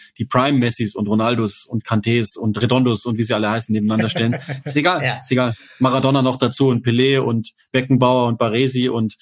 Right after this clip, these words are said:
Speaker 1: Maldini, es ist egal. Solange die so viel Geschiss rundrum haben, wird's nichts werden.
Speaker 2: Lass uns weitermachen mit einem Club, der vor ein paar Jahren ähnlich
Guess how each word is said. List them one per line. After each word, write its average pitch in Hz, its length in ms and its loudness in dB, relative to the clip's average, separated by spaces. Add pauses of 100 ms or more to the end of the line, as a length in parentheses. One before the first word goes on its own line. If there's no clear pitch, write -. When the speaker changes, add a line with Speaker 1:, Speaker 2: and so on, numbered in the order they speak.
(400)
Speaker 1:
Maldini, 120 560 2
es - 100 -10
ist 113 120 -2
egal. 110 320 -2 (100)
Solange 127 460 0
die 143 420 0 (960)
so 160 240 0
viel 143 560 -2
Geschiss 127 480 -2
rundrum 127 540 0
haben, 98 340 -4 (520)
wird's 104 200 -6
nichts - 160 -12
werden. 107 240 -14
Speaker 2:
Lass 160 180 -2
uns 160 120 -6
weitermachen 135 680 -2
mit - 180 -2
einem 185 240 0
Club, 196 320 -2
der 160 380 -2
vor 175 220 -4
ein 139 220 -2
paar 170 260 -2
Jahren 143 440 -2
ähnlich 165 680 -4